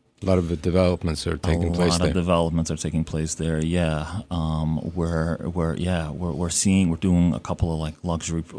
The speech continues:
Speaker 2: like, newly constructed luxury buildings out there, expiring four twenty-one A deals, which are gaining a lot of interest right now.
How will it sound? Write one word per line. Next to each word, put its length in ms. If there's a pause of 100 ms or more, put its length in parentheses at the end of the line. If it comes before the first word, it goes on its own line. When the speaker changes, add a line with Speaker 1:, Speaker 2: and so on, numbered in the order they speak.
(140)
Speaker 2:
like, 240
newly 260
constructed 400
luxury 640
buildings 440
out 160
there, 260
expiring 420
four 160
twenty-one 380
A 100
deals, 480 (360)
which 100
are 100 (380)
gaining 280
a 60
lot 180
of 60
interest 320
right 120
now. 280